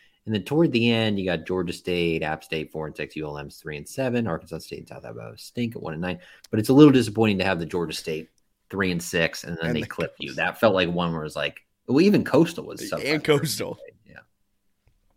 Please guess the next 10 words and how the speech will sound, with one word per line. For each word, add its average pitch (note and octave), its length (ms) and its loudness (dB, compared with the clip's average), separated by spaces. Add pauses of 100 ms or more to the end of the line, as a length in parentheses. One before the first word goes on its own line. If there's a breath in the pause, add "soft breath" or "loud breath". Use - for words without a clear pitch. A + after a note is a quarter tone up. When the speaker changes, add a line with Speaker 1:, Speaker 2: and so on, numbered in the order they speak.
(380)
Speaker 2:
Those B2+ 240 0
hurt. F#2 260 -8 (480 soft breath)
Uh, G2+ 240 -2
and A#2+ 160 -4
then B2 120 -2
over C3+ 260 0
to A2+ 60 -6
the G#2+ 80 -2
men's A2 920 -6
side, F2+ 1080 -10